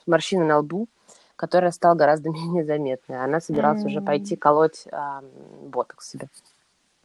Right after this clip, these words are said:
Speaker 2: Интересно.
Speaker 1: Конечно, да, конечно, это очень приятно. То есть, в общем, наверное, мы можем сказать, что, а, вполне, м, как это сказать,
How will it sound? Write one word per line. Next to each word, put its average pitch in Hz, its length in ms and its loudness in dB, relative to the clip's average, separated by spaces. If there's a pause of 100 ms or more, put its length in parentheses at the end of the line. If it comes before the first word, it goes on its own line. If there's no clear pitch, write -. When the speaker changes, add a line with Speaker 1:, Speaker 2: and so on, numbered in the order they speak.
(100)
Speaker 2:
Интересно. 190 380 -8
Speaker 1:
Конечно, 214 580 6
да, 170 240 6
конечно, 185 420 2
это 185 180 0
очень 175 260 -2
приятно. 143 520 -8 (160)
То 156 80 -8
есть, 156 160 -12
в - 20 -2
общем, 160 460 -8 (420)
наверное, 196 520 2
мы 175 120 0
можем 175 360 0
сказать, 180 440 0
что, 160 480 0 (720)
а, 160 220 -6
вполне, 175 720 0 (240)
м, 156 480 -12 (120)
как - 200 -14
это 156 100 -14
сказать, 143 420 -12